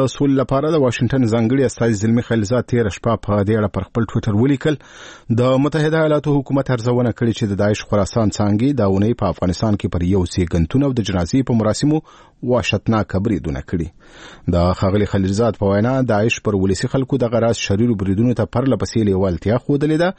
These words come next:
او افغانانو او نړۍ ته یو ګواښ دی. زلمي خلیلزاد زیاته کړې، د داعش خراسان څانګې همداراز د افغانستان د حکومت او طالبانو ترمنځ د سولې د یو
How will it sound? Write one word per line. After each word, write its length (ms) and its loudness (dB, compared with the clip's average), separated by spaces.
او 40 4
افغانانو 520 0
او 140 0
نړۍ 280 0
ته 200 0
یو 100 0
ګواښ 400 -4
دی. 80 -16
زلمي 280 2
خلیلزاد 480 0
زیاته 300 0
کړې، 180 0
د 200 2
داعش 240 2
خراسان 480 0
څانګې 240 0
همداراز 400 2
د 160 0
افغانستان 440 0
د 140 0
حکومت 340 -2
او 120 0
طالبانو 480 2
ترمنځ 340 0
د 140 -2
سولې 280 2
د 100 0
یو 60 -2